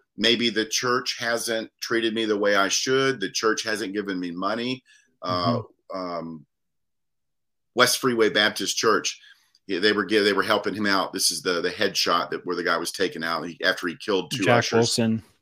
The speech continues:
Speaker 1: Uh,
Speaker 2: Yeah.
Speaker 1: but yeah, yeah. But they, uh, you know, he, he was in that church and he's asking for food and clothing and they're giving it to him and shelter. And he asked for money and the pastor said no. And that set him off. He didn't like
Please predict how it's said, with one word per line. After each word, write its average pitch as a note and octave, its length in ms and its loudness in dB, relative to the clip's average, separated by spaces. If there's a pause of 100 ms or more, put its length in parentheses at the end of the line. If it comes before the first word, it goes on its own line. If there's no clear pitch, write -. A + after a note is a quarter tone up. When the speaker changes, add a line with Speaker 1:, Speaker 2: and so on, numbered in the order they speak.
Speaker 1:
Uh, F2 220 0
Speaker 2:
Yeah. C3 120 8
Speaker 1:
but A2+ 160 6 (440)
yeah, G#2 300 4 (100)
yeah. G#2+ 220 6 (720)
But G#2+ 320 6
they, A#2 280 6
uh, G#2+ 220 4
you F2+ 180 -4
know, A2+ 260 2
he, C3 160 -8
he C#3+ 240 0
was C3 220 2
in A#2 140 2
that G#2+ 180 -2
church A2+ 360 2
and G#2 80 -4
he's G#2 200 -4
asking G#2+ 320 0
for G2 140 -8
food A2+ 340 0
and G#2+ 80 -6
clothing A2+ 420 2
and F3+ 100 -4
they're G#3 80 0
giving A2 240 0
it F2+ 120 -4
to G#2 160 0
him B2 100 0
and C3+ 100 -2
shelter. A#2+ 540 2
And A2 140 -4
he G#2+ 80 0
asked A2 220 2
for B2 100 -4
money D3 260 -2
and A#2+ 100 -4
the G2 60 -4
pastor G#2+ 320 -4
said G2+ 240 -4
no. A2 400 -4
And D#2 80 -12
that D#2+ 140 -8
set F2+ 200 -2
him F#2+ 120 -4
off. C3 240 -2
He F2 60 -10
didn't F#2+ 120 -8
like A2+ 240 -4